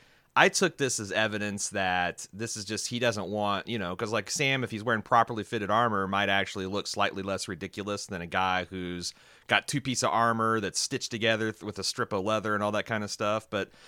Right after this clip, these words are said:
I, I saw that as ev-, more evidence of, um, and I might not, I might be wrong. Maybe it's impossible to black metal.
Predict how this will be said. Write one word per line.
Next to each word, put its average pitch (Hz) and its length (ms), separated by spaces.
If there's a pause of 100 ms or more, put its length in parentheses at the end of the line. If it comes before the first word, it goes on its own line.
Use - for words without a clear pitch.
(140)
I, 156 200
I 151 80
saw 185 180
that 170 160
as 127 120
ev-, 139 200
more 131 260
evidence 113 540
of, 95 360
um, 87 440
and 117 100
I 127 60
might 131 220
not, 107 220
I 104 80
might 123 180
be 101 80
wrong. 85 260
Maybe 104 160
it's - 120
impossible 85 580
to 82 60
black 78 300
metal. 71 400